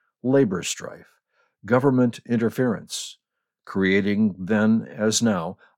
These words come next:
obstacles to efficiency and service. His expert direction enabled the railroad to rise above them all.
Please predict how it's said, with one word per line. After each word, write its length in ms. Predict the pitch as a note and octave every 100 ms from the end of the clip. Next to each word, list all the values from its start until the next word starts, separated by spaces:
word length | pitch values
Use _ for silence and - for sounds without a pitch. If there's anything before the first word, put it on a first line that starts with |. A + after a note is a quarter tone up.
| -
obstacles 920 | B2 C3 - C3+ B2+ A#2 G#2+ F#2+ -
to 180 | F#2+
efficiency 720 | E2+ E2+ F#2+ - E2 - D#2+ -
and 180 | F2+ D#2+
service. 720 | - E2+ - D#2+ - - _ _ _ _ _ _ _ _ _
His 240 | - A2+ -
expert 580 | C3 C3 - - D#3+ -
direction 640 | C#3+ C3+ C3 A2+ A2 G2 G2 _ _ -
enabled 680 | G#2+ A#2+ C3+ C3 B2 -
the 100 | G#2
railroad 680 | F#2+ F#2+ A#2 A2+ A2+ A2 F#2+
to 120 | -
rise 480 | F2+ G2+ A#2 B2 A2+
above 440 | B2+ A2 A#2+ G#2 A2+
them 180 | A2+
all. 400 | - G#2 D#2 D2+